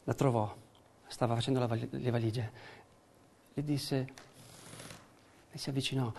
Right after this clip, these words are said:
il suo volto pieno di lacrime, appassito, meraviglioso. Le disse:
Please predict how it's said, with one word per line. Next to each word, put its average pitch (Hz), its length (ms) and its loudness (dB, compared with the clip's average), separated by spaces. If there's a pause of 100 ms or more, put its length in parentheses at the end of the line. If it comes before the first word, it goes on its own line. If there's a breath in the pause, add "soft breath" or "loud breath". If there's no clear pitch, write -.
(380 loud breath)
il - 60 -10
suo - 140 -6
volto 143 240 0
pieno 117 180 0
di 110 100 2
lacrime, 104 460 -4 (1500 loud breath)
appassito, - 580 -2 (1000 loud breath)
meraviglioso. 110 800 0 (1000 loud breath)
Le - 140 -2
disse: 127 360 2